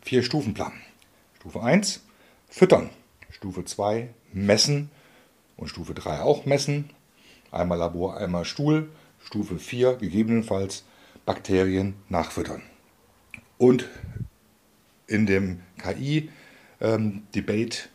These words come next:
in der Dis-, Diskussion von den beiden ist so viel Information drin, dass man sich das wirklich, ich hab's auch gemacht, zwei oder sogar dreimal anhören kann. Und das ist die Quintessenz, ähm,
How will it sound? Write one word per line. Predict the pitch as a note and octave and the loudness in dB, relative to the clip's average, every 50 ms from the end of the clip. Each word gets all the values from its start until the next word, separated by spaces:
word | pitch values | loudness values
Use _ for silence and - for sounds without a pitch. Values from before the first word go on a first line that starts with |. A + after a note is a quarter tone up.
| _ _ - | _ _ -14
in | G2 F2 | -14 -12
der | F2+ G#2+ | -12 -8
Dis-, | - G#2 G#2 B2+ C3 - | -8 -8 -6 -6 -8 -6
Diskussion | C3 A2 - - - A2 G#2+ G2 G2 A#2+ C#3+ D3 | -6 -8 -6 -4 -4 -4 -2 0 0 0 0 -2
von | - B2+ A#2 | -2 -2 -2
den | A2+ A2 G#2+ | 0 -2 -2
beiden | - F#2+ G2 G2+ G#2 A2 G#2+ - - - - - | -2 -2 -2 -2 -2 -2 -4 -6 -14 -20 -18 -12
ist | - - - - | -10 -10 -8 -4
so | - G#2+ | -4 -4
viel | G#2+ - - - A2+ A2 A2 G#2 G#2+ - - - - | -4 -4 -4 -2 0 0 0 -2 -4 -8 -16 -18 -10
Information | - G#2+ G#2 - B2 G#2 F2 E2+ - - - F2+ F#2 A2+ A#2+ | -6 -4 -2 0 0 0 0 -2 -4 -6 -6 -2 -2 -2 -2
drin, | G#2+ G2+ A2 A2 G#2 F2+ - - _ _ _ _ _ _ - - - | 0 0 0 0 0 -4 -8 -18 _ _ _ _ _ _ -20 -12 -10
dass | G2 F2 | -10 -8
man | E2+ F2+ | -6 -6
sich | G2+ F#2+ - | -8 -8 -8
das | - F#2+ - | -8 -6 -2
wirklich, | F#2 C3 B2 - B2 B2 - - - - - - - - - - _ _ | 0 0 0 2 0 -2 -2 -2 -8 -14 -20 -20 -20 -20 -20 -20 _ _
ich | - - | 2 4
hab's | F#3+ F#3 - | 4 4 4
auch | D3+ C3 A2+ - | 2 2 2 2
gemacht, | - F#2+ F#2+ A2 A2 - - | 2 2 2 2 0 -2 -8
zwei | - - G#2 F#2+ G2 G#2 | -4 0 2 2 2 2
oder | G2+ F#2+ G2 | 0 -2 -2
sogar | G2 F#2+ F2+ E2 | -2 0 0 0
dreimal | - - F#2 G#2+ G#2 E2+ | 0 0 0 2 2 0
anhören | D2+ D#2+ E2 E2 E2 D2 D#2 D#2 | -2 -4 -6 -6 -6 -6 -8 -6
kann. | - F2+ F#2+ C3 C#3+ - - - - - - - - - - - | -4 -4 -4 -4 -4 -8 -12 -20 -20 -20 -20 -20 -20 -16 -10 -4
Und | G2+ G#2 G2+ F#2 - - - - - - - - - | -2 -2 -2 -2 -4 -10 -12 -14 -18 -20 -18 -10 -4
das | F#2+ F#2+ G2 | -4 -4 -4
ist | G2+ - - | -4 -10 -10
die | - | -12
Quintessenz, | - - G2+ G#2 G2+ - - - G#2 F#2+ F#2 F2+ - - - - - - - - - _ - - | -10 -6 -6 -4 -4 -4 -6 -4 -4 -4 -4 -6 -8 -12 -16 -20 -20 -20 -20 -20 -20 _ -10 -6
ähm, | G2 F2+ F2+ F2 F2 F2 F2 E2+ | -4 -2 -2 -2 -2 -4 -6 -8